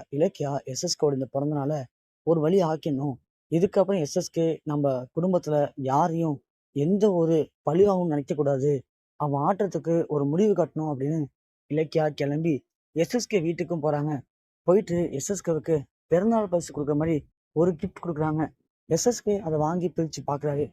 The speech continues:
பார்த்தா உள்ளுக்குள்ள ஒரு மொபைல் போன். எஸ் எஸ் கே ஓனர் ஓப்பன் பண்ணி பார்க்கும்போது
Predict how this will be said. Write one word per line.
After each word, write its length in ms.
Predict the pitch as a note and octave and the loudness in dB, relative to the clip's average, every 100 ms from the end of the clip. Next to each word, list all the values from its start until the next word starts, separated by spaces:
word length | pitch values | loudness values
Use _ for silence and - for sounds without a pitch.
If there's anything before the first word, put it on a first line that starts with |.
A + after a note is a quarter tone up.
| _ _ _ _ | _ _ _ _
பார்த்தா 340 | G#3 A3+ - G3+ | 2 2 2 2
உள்ளுக்குள்ள 380 | F3+ F3+ G#3 F3+ | 2 0 0 4
ஒரு 160 | E3+ D#3 | 2 2
மொபைல் 300 | C3+ D#3 D#3+ | 2 2 2
போன். 260 | D3 C#3+ - _ _ _ | -2 -4 -8 _ _ _
எஸ் 120 | C#3+ | -2
எஸ் 120 | A3+ | -2
கே 100 | - | 0
ஓனர் 240 | G#3 F3 F3+ | -2 0 2
ஓப்பன் 280 | D#3+ E3 F#3 | 2 2 -2
பண்ணி 120 | F3 | -2
பார்க்கும்போது 580 | D#3 D3 D3 D#3 D3+ | -2 -2 0 2 2